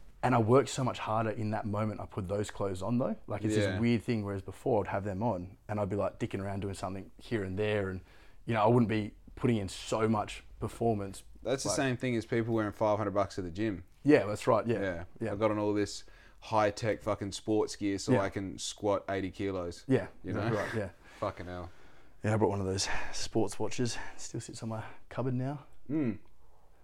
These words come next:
Speaker 1: Apple Watches.
Speaker 2: Bro, I want one of the fucking F forty-five heart rate monitors. Blows my dick off that they're ninety-nine dollars though.
Speaker 1: Yeah.
Speaker 2: It's a heart rate monitor that hooks into only their system, and it's like, it's ninety-nine bucks. It's like,
Speaker 1: Yeah.
Speaker 2: dude, you imported these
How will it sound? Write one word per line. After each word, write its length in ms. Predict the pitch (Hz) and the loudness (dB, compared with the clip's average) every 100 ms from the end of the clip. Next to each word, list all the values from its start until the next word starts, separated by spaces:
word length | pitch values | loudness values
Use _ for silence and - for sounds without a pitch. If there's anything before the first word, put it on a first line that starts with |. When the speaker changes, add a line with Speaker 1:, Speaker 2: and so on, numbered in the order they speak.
| - - - - - | -20 -20 -20 -20 -12
Speaker 1:
Apple 200 | 113 107 | -8 -6
Watches. 360 | 107 - - 131 117 - - - - - - - | -6 -6 -10 -10 -14 -16 -18 -20 -18 -16 -12 2
Speaker 2:
Bro, 160 | 117 | 8
I 40 | 117 | 8
want 200 | 139 135 | 8 2
one 120 | 127 | 2
of 80 | 117 | 2
the 80 | 110 | 2
fucking 400 | 123 113 110 98 | 0 0 -2 0
F 180 | 113 | -2
forty-five 480 | - 120 110 113 104 | 2 2 6 6 6
heart 240 | 101 110 101 | 6 4 6
rate 160 | 113 | 2
monitors. 340 | 95 104 90 90 - | 2 -2 -2 -6 0
Blows 300 | 139 143 151 | 8 8 8
my 140 | 143 | 6
dick 240 | 117 120 117 | 4 4 6
off 160 | 110 - | 4 4
that 100 | 104 | 2
they're 140 | 104 | 2
ninety-nine 500 | 104 104 104 101 95 | 2 0 0 0 0
dollars 320 | 95 98 92 | 0 0 -2
though. 200 | 87 80 90 | -4 -6 -2
Speaker 1:
Yeah. 260 | 127 110 87 - | 4 4 2 -4
Speaker 2:
It's 180 | 110 | 0
a 80 | 113 | 0
heart 240 | 104 127 120 | 4 6 6
rate 120 | 113 | 4
monitor 240 | 113 107 | 2 2
that 120 | 101 107 | 2 0
hooks 220 | 107 - | -2 -4
into 260 | 104 - 110 | -4 -4 -2
only 220 | 110 104 | 0 0
their 200 | 101 98 | 2 0
system, 480 | - 107 147 196 269 - - | 0 -2 0 0 -4 -12 -8
and 100 | 113 | -6
it's 100 | 113 | 0
like, 100 | 110 | -2
it's 140 | 104 117 | -2 0
ninety-nine 420 | 117 113 110 101 | 2 2 2 4
bucks. 240 | 113 123 | 4 4
It's 100 | 117 | -4
like, 140 | 107 131 | 0 4
Speaker 1:
Yeah. 160 | 131 | 6
Speaker 2:
dude, 120 | 107 | 4
you 100 | 101 | 0
imported 340 | 123 113 135 120 | -2 0 -2 0
these 260 | 113 107 | 0 -2